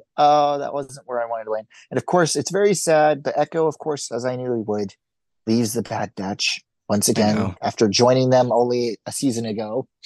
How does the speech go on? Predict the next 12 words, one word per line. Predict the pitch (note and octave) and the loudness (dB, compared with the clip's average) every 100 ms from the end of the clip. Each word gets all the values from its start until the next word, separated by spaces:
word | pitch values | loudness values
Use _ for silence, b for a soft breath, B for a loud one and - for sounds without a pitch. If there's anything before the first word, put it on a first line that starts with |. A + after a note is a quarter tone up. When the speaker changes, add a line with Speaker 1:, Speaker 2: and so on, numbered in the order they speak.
| B B B - | B B B -4
Speaker 2:
Yeah. | A2+ A2 A2 | 2 4 2
Speaker 1:
Or | A#2 G#2 _ _ _ _ _ _ _ _ _ _ _ _ - | 0 -8 _ _ _ _ _ _ _ _ _ _ _ _ -2
things, | B2+ B2+ A#2 - | -2 -2 -8 -6
he | - A#2 G#2+ F2+ - _ _ | 0 2 2 0 -12 _ _
leaves | A2 A2 | 2 2
the | G#2 | 2
Bad | G2+ F#2 | 0 -2
Batch. | F2 E2 - | -4 -6 0
But | D#3+ | 2
it | F3+ | 4
was | F3+ | 4
coming. | - E3+ B2+ B2 C3+ | 2 0 0 -4 -6